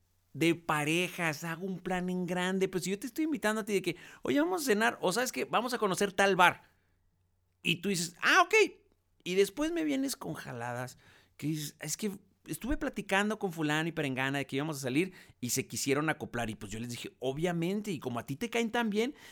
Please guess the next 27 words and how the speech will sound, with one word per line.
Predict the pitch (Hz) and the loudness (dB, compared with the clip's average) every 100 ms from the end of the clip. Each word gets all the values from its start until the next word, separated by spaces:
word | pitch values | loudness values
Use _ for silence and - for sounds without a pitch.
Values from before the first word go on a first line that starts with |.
| - | -8
dije, | 156 190 | 0 2
"Pues | 180 - | 2 0
qué | 226 | 0
padre, | 240 233 233 180 | 4 6 6 6
vamos | 196 214 | 4 0
a | |
hacer | 175 190 | 0 2
una | 202 208 202 - - | 4 4 2 -4 -14
cena | - 175 185 | 0 2 4
de | 190 | 2
parejas | - 143 156 156 135 | 2 4 4 2 0
o | 139 143 | 4 6
un | 165 175 | 6 6
bar | 175 175 | 6 6
hopping | 160 165 185 185 | 4 -2 -2 -2
de | 147 135 | 0 0
parejas". | 123 131 135 123 - _ _ _ _ | 0 -2 0 -2 -4 _ _ _ _
No, | 190 226 262 277 | -2 2 6 4
güey, | 254 254 247 220 | 4 0 0 0
no. | 190 208 233 269 269 233 - | 2 2 2 2 2 2 2
Y | 180 | 0
más | 233 247 | 0 2
cuando | 311 294 | 0 2
los | 196 220 | 2 2
hombres | 226 240 | 0 0
te | 196 | 2
dicen, | 202 196 190 | 2 4 2